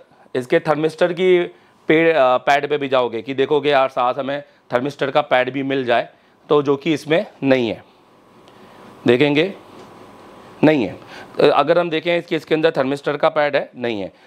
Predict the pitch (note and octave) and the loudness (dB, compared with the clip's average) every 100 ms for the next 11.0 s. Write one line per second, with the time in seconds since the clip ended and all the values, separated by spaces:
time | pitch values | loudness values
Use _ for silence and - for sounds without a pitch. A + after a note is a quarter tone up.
0 | _ - E3+ G#3+ G3 A#3 A#3 A3 G3+ G3+ | _ 0 2 0 0 0 0 2 0 0
1 | A3+ F#3+ F3+ G#3+ F3+ F#3 F#3+ - _ _ | -6 -4 -2 0 0 0 -2 -6 _ _
2 | E3 F3 E3 C3+ D3 G3 - A2 A2 G2+ | 0 0 0 0 0 -2 -4 -6 -4 -6
3 | E2 - - - F#3 F#3+ F#3+ G#3 F#3 A3+ | -10 -18 -20 0 0 0 0 0 0 -2
4 | G3+ D#3 C3+ B2 - - D#3+ F3+ G3 A3 | 0 -2 -2 -8 -10 -6 -4 -2 0 0
5 | F#3+ E3+ C#3 A#2 A#2 G#2+ D3 G3+ G3+ C3+ | 2 0 -2 -2 -4 -4 -4 -4 0 0
6 | A#2+ D3 C#3 - - B2 C3 D#3+ B2+ F#2 | 0 -4 -4 -2 -2 -2 -2 -4 -4 -10
7 | - - - - - A#2 F3 E3+ - D#3 | -12 -20 -20 -20 0 2 2 0 0 2
8 | E3 G3+ F3+ D3 D#3 C3+ C#3 C3 G2+ F#2+ | 2 2 2 2 0 0 0 0 0 0
9 | F#2 F#2 F2 A#2+ D#3+ C#3 A#2 - E3 G3+ | -4 -6 0 2 2 0 -4 0 2 4
10 | G#3 D#3+ G3+ G#3+ - D#3+ B2 G2 G2 F#2 | 2 0 0 -2 -4 -2 0 0 0 -2